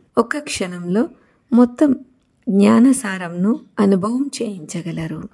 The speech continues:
స్లోగన్, మీ వృత్తిని శక్తిశాలిగా తయారు చేసుకున్నట్లయితే సేవలో స్వతహాగానే వృద్ధి జరుగుతుంది.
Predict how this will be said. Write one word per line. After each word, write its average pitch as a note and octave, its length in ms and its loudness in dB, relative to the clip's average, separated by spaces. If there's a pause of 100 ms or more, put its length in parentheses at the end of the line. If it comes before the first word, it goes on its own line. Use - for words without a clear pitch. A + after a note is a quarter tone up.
(640)
స్లోగన్, G3+ 500 -4 (320)
మీ C4 100 10
వృత్తిని A#3+ 760 0 (500)
శక్తిశాలిగా A3+ 880 -2
తయారు G#3+ 580 0
చేసుకున్నట్లయితే F3+ 960 -6 (640)
సేవలో C4 680 0 (360)
స్వతహాగానే B3 1000 0 (420)
వృద్ధి A#3+ 400 -2
జరుగుతుంది. E3+ 880 -8